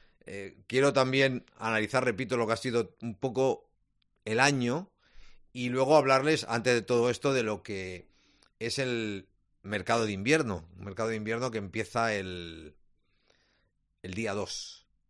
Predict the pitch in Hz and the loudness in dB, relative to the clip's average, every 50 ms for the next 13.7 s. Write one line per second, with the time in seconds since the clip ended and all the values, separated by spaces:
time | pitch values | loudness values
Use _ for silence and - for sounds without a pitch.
0 | _ _ _ _ _ _ _ _ _ _ _ _ _ - 98 90 - - 98 92 | _ _ _ _ _ _ _ _ _ _ _ _ _ -18 -18 -14 -10 -8 -8 -6
1 | 90 95 101 104 113 - 113 101 95 92 - - 104 104 98 - 107 98 101 101 | -4 -4 -2 -4 -2 -4 -4 -4 -4 -4 -4 -4 -2 -2 -4 -4 -6 -6 -4 -6
2 | 104 107 95 120 113 104 98 - 92 90 92 - 104 104 107 104 98 87 - - | -6 -6 -6 -4 -4 -4 -6 -6 -10 -10 -10 -8 -8 -8 -8 -8 -8 -8 -6 -6
3 | 104 98 110 120 123 123 131 135 - _ _ - - - - _ _ _ - - | -4 -2 0 0 0 0 -2 -4 -8 _ _ -20 -20 -20 -20 _ _ _ -20 -20
4 | - - - - - - 98 104 95 95 90 - 113 107 104 101 - - - 113 | -20 -20 -20 -20 -18 -14 -12 -10 -10 -10 -8 -6 -4 -4 -4 -6 -8 -8 -8 -8
5 | 113 104 98 98 95 92 90 90 87 - - 107 104 98 113 110 101 98 92 87 | -8 -8 -8 -8 -8 -8 -8 -8 -10 -8 -8 -8 -6 -4 -4 -4 -4 -4 -8 -8
6 | - 98 92 90 90 87 87 82 82 80 82 80 82 80 80 - _ _ _ _ | -8 -8 -8 -6 -8 -8 -10 -12 -14 -16 -18 -18 -18 -20 -20 -20 _ _ _ _
7 | _ _ _ _ _ _ - 113 113 113 98 117 113 117 131 156 - 160 147 139 | _ _ _ _ _ _ 2 2 2 4 2 0 0 0 0 2 2 4 2 4
8 | 139 147 147 143 131 127 117 - 80 107 117 107 117 113 117 - 127 117 113 110 | 4 2 2 2 2 0 -4 -6 -4 -4 -4 -2 -2 -4 -4 -4 -4 -2 -2 -4
9 | 95 82 107 92 110 107 101 98 98 95 92 92 90 90 87 87 85 87 87 - | -4 -4 -6 -4 -4 -6 -6 -6 -6 -6 -6 -8 -8 -8 -10 -12 -14 -16 -18 -18
10 | - - 87 95 90 87 - - 101 92 - 107 98 92 90 85 85 82 95 120 | -18 -14 -10 -8 -8 -8 -8 -8 -10 -8 -8 -8 -8 -6 -8 -8 -10 -6 -4 -2
11 | 135 135 131 127 123 113 101 101 95 92 92 90 90 90 87 90 90 90 90 - | 0 0 0 0 -2 -4 -6 -6 -6 -8 -8 -10 -10 -12 -14 -14 -16 -16 -16 -18
12 | - - - - - - - - _ _ - 117 120 123 120 117 98 87 95 82 | -20 -20 -20 -20 -20 -20 -20 -20 _ _ -4 -2 0 0 0 -2 -6 -8 -12 -10
13 | 95 95 95 104 123 127 - - - 113 110 - _ | -8 -6 -2 0 0 -2 -2 -2 -2 -4 -4 -4 _